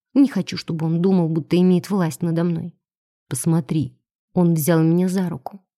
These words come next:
Я послушно глянула на свое запястье. Что это? По моей левой руке от запястья до самого локтя велись странные золотистые узоры.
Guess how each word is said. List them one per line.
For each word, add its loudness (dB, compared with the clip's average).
Я 2
послушно -2
глянула 4
на 2
свое 2
запястье. -6
Что -2
это? -6
По -2
моей 6
левой 2
руке -2
от 2
запястья 0
до -2
самого 0
локтя 0
велись 2
странные 2
золотистые 0
узоры. 2